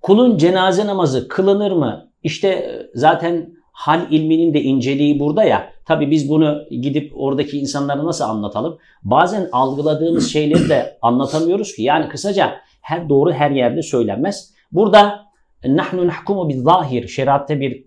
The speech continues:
usul, bir kaide var. Şeriat zahire göre hükmedeceği için burada musallaya da gelmişse arkadakiler de cenaze namazını kılar. "Allahu alem" deyip zahirdeki kişilerin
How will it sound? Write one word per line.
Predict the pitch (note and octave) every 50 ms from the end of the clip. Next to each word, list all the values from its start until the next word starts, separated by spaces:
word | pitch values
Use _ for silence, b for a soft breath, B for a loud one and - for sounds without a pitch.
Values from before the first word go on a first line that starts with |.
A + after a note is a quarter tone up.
| -
usul, | C#3 B2 - - F3+ D3+ B2
bir | C3 C#3 -
kaide | - - A#2+ A#2+ A#2+ A#2+ D3 E3 E3
var. | F#3 G#3+ - - _ _ _ _ _ _ _ _ _ _ _ _ _
Şeriat | - - - D#3 D#3 F#3 - A#3+ - - - -
zahire | G2+ G#2+ C#3 D3+ D#3 D3+ D#3 F3+ G3 F3+
göre | D#3+ E3 D#3 C3+
hükmedeceği | E3+ E3 - F3+ F3 D#3+ F3 D#3+ D#3+ G3+ A#3+ G#3+
için | E3+ - - E3+ G3 E3 - _ -
burada | F3+ G3 F#3+ D#3 C3 D3+ F3 F3 - - _ _ _ _ _ _ _ _ -
musallaya | - C#3+ - - G3 G3 F#3 D#3+ D#3 C#3+ C3
da | B2
gelmişse | A2 G#2+ C#3 D#3 E3+ G3 G#3+ F#3+ - - F3+ F#3 F3+ - _ _ _ _ _ -
arkadakiler | E3+ D#3 D#3 E3+ D3+ C#3+ C3+ - B2+ B2+ A#2+ A2+
de | A2+ G#2
cenaze | B2+ C3+ D#3 D3+ C#3+ B2+ D3 D3
namazını | C#3 B2+ A2 G#2 G#2 G2+ G2
kılar. | - D#3 D#3 F#3 G3+ - - _ _ _ _ _ _ _ -
"Allahu | C3 D3 E3+ F3+ E3+ D#3+ D3 C#3
alem" | C3 B2+ C3 C#3 D3+ E3+ F3 D#3+ C3 A2
deyip | A2+ A2+ G2 G2+ - - - _ _ -
zahirdeki | G2 G2 A2+ A2+ G#2 G#2 A2+ G#2+ G#2+ G2+ - A2+ -
kişilerin | - G2 - G2 F#2+ A2 C#3 F#3 F3+ -